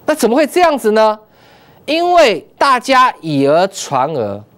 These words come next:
将技术分析啊，技术面这个东西啊，给它怎么样？搞乱了。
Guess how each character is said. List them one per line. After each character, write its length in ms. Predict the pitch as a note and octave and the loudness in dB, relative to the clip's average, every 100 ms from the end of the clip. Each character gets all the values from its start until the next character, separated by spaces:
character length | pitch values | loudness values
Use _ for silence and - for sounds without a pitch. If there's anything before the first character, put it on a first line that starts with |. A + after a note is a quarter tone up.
| _ _ _ _ | _ _ _ _
将 380 | - C#4+ C#4 C#4 | -4 0 0 -2
技 320 | C#4 - D4 | -6 -4 -2
术 300 | A#3+ C4 A3 | -2 0 0
分 260 | F#3 A3 G#3+ | 0 -2 -2
析 340 | - G#3+ G#3 - _ _ | -4 -4 -6 -10 _ _
啊， 300 | D3+ F#3 G#3 | -2 -2 -2
技 260 | - - C#4 | -6 -2 -2
术 180 | - C4+ | -2 0
面 220 | B3+ G3+ | 0 0
这 140 | A#3+ | -2
个 100 | F#3+ | -4
东 240 | C#3+ E3 E3 | -2 -4 -4
西 240 | - E3 | -4 -2
啊， 180 | C#3+ G2+ _ _ _ _ _ | -2 -4 _ _ _ _ _
给 120 | C3 | -6
它 140 | C#3 F3 | -4 -4
怎 140 | C#3 | -6
么 80 | A2+ | -4
样？ 280 | C#3 B2+ G2 _ _ _ _ | -4 -4 -8 _ _ _ _
搞 180 | A#2+ G#2 | -6 -4
乱 260 | A2+ D3+ | -2 -2
了。 80 | A2 | -4